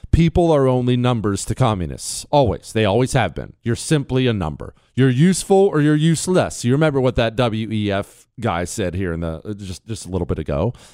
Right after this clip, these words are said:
What they've done is they've divided society up by race and sex and age and education level and whatnot, and they have decided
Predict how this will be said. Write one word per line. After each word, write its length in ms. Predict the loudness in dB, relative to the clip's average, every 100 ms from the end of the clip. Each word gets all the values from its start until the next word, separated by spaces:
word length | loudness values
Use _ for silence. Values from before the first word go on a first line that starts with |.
| _ _ _ _ _ _ _ _ _ _
What 180 | -2 2
they've 240 | 2 4
done 180 | 2 2
is 140 | 0
they've 120 | 0
divided 560 | 0 -2 0 0 0 -2
society 800 | -4 -6 -2 -2 0 -2 -2 -2
up 240 | -4 -4
by 360 | -4 -2 -2 -4
race 640 | -4 0 0 0 -6 -10
and 140 | -8
sex 520 | -4 0 0 -2 -8 -8
and 140 | -8 -2
age 500 | 0 2 0 -2 -4
and 120 | -2
education 760 | -4 -6 -4 -2 -2 -4 -4
level 340 | -4 -4 -4 -6
and 200 | -8 -4
whatnot, 480 | -6 -4 -6 -2
and 160 | -2 0
they 160 | 0 2
have 180 | 0
decided 760 | -2 -4 -2 0 0 0 -2